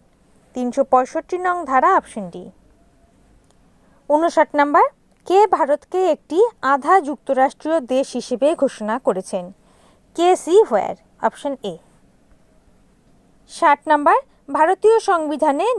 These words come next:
দেশের অস্বাভাবিক অবস্থার মোকাবিলার জন্য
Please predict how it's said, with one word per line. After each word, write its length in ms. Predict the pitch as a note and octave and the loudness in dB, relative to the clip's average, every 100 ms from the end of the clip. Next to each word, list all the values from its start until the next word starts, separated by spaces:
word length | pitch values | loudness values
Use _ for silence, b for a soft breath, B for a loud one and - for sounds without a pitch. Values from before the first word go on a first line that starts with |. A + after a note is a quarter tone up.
| C#4 | -2
দেশের 280 | B3+ D#4+ D#4 - C#4 | -2 0 -2 2 2
অস্বাভাবিক 580 | - F#4 F4+ F#4 F#4+ - C4+ | 2 0 2 2 0 0 0
অবস্থার 420 | A#3+ C#4 - D4+ D#4 | 0 -2 2 2 2
মোকাবিলার 560 | C4 B3+ A3 A#3+ A#3 A3+ C4+ | -2 -2 -4 0 2 2 0
জন্য 240 | C4+ B3 | 0 0